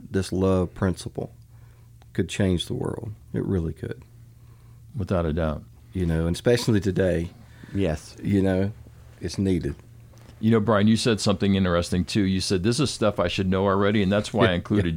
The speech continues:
Speaker 2: James one in our production notes. Um, you know, "Be quick to listen, slow to speak, slow to get angry. Don't just listen to God's word. You have to do what it says. You're just fooling yourself if you don't.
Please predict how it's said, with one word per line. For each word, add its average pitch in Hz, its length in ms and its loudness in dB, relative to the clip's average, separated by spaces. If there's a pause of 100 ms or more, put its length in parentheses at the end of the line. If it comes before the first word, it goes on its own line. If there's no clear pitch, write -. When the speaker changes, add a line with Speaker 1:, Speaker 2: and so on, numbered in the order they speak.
(120)
Speaker 2:
James 90 220 0
one 92 400 0
in 98 120 -2
our 101 120 2
production 95 520 0
notes. 107 360 2 (560)
Um, 92 360 2 (760)
you 104 120 2
know, 104 120 2
"Be 98 300 -2
quick 131 240 0
to 123 80 2
listen, 113 320 2
slow 113 280 0
to 101 60 0
speak, 107 340 -2
slow 107 240 0
to 104 80 0
get 98 160 2
angry. 98 420 2 (400)
Don't 127 240 2
just 135 220 0
listen 117 300 2
to 120 60 4
God's 107 320 2
word. 110 540 2
You 90 120 0
have 107 160 -2
to 117 60 2
do 117 140 0
what 117 160 2
it 87 120 0
says. 107 520 2
You're 92 140 -2
just 104 180 -4
fooling 107 280 0
yourself 101 420 0
if 90 80 -6
you 92 80 -2
don't. 98 320 0